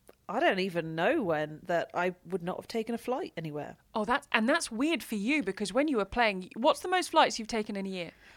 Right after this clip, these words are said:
Speaker 1: Oh, I, so, you know, I never worked that out, but I did work out in one three-month block once of how many hundreds of hours I'd spent on a plane. I had gone round the world, like, three and a half times. It was just, it was,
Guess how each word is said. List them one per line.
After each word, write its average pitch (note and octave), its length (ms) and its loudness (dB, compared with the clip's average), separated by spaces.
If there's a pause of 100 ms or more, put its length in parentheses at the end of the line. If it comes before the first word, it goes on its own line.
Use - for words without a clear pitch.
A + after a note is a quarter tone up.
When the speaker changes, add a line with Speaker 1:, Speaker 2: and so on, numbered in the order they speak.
(160)
Speaker 1:
Oh, F#3 440 10
I, G3 160 6
so, G#3 160 -6
you G#3 40 4
know, G3+ 60 6
I G3 80 6
never A3+ 260 4
worked A3 360 4
that G3+ 120 4
out, F3 200 2
but C#3+ 60 2
I F3+ 100 2
did A3 280 -2
work G#3+ 300 6
out G3 220 4
in E3+ 260 -4 (1080)
one G3 540 4
three-month G3 680 2
block - 360 4 (540)
once E3+ 460 -2
of E3+ 180 0
how E3 260 0
many F3 140 0
hundreds F3 480 0
of E3+ 80 2
hours E3 420 4
I'd D#3 200 0
spent D#3+ 320 -2
on E3 120 -4
a D#3 40 -4
plane. E3+ 400 0
I F3 160 4
had E3 200 2 (160)
gone F3+ 200 4
round F3 260 2
the D#3+ 40 -2
world, E3+ 340 6
like, - 120 -2
three F3 180 -2
and D#3+ 100 2
a - 20 -2
half D3 200 -4
times. D#3+ 520 0
It C#3+ 100 -6
was D#3 160 -4
just, - 360 -4
it D3 100 -6
was, - 240 -6